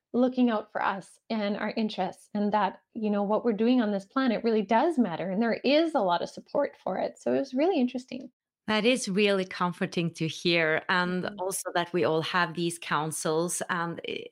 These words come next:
Speaker 2: yeah, it's just amazing. It's almost like in a Ho-, a Hollywood movie, I feel like, <laughs> and so much more. <laughs> And you also mentioned the higher self as something that was part of you and also separate.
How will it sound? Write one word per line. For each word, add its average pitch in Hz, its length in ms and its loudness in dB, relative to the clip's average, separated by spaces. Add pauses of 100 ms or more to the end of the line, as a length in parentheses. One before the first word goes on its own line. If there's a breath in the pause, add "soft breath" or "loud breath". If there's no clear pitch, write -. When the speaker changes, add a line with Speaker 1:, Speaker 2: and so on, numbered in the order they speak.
(140)
Speaker 2:
yeah, 214 240 4
it's - 240 -6
just - 320 -4
amazing. 190 520 2
It's 170 220 -8
almost 233 320 2
like 185 260 0
in 180 80 -2
a 165 40 -2
Ho-, - 200 -6
a 202 60 0
Hollywood 240 420 4
movie, 175 360 0
I 165 80 -2
feel - 200 -4
like, - 200 2
<laughs> - 20 2
and 233 180 4
so 254 140 4
much 262 240 6
more. 247 320 4 (120)
<laughs> 294 80 6 (960 loud breath)
And 254 140 6
you 302 140 6
also 277 240 4
mentioned 240 400 4
the - 20 4
higher 190 480 2
self 214 500 4 (120)
as 220 180 0
something 247 720 2
that 220 220 4 (200)
was 214 200 0
part 196 420 0
of 214 100 0
you 311 220 4
and 262 140 0 (120)
also 233 400 2
separate. 226 800 0